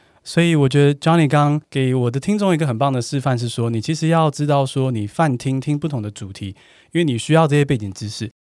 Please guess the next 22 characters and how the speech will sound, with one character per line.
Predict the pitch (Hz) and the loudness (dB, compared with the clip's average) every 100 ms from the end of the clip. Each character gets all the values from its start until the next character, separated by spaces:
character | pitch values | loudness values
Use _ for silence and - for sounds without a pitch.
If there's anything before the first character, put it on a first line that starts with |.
| _ _ | _ _
尤 | 151 | -2
其 | 165 | 0
是 | 180 | 0
听 | 190 | 0
英 | 180 180 | 2 4
文 | 143 | 4
新 | 127 147 | 4 0
闻 | 117 | 0
的 | |
时 | 107 | -2
候 | 127 117 | -2 -2
非 | - 160 | -2 -2
常 | 147 104 | 0 -4
重 | 107 117 | -4 -4
要。 | 98 95 113 _ _ _ _ _ _ _ | -4 -8 -10 _ _ _ _ _ _ _
像 | - 208 | 0 2
我 | |
自 | 143 208 | 2 -2
己 | 147 | -4
如 | 123 147 | -2 0
果 | 151 | 0
在 | 120 151 139 | 2 2 0